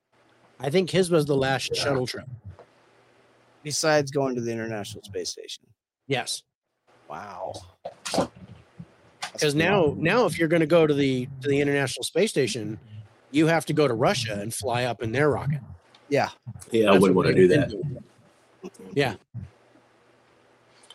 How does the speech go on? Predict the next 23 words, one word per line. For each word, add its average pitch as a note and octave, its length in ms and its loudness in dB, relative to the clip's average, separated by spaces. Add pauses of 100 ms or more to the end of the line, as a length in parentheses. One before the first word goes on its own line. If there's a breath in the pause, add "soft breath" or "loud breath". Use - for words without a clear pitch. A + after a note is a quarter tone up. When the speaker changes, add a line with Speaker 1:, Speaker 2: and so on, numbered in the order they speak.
(800)
Speaker 2:
Yeah. D2+ 180 -6 (2750)
Speaker 1:
Yeah, C3 200 2
no, G3 180 4
I'm B3 180 4
okay. G3+ 280 4
I D3+ 60 2
don't F3 100 0
need D3+ 140 0
to C#3 60 0
be C3+ 100 0
an B2+ 80 -2
astronaut. A#2+ 400 -6
It's A#2 140 -10
fine. - 260 -14
Speaker 2:
Yeah, F2 220 2
I'm - 100 0
good. - 220 0 (180)
I'm - 80 6
too - 160 6
fat G#2 300 8
for F#2 80 0
that F2+ 160 -2
shit. F2 260 -4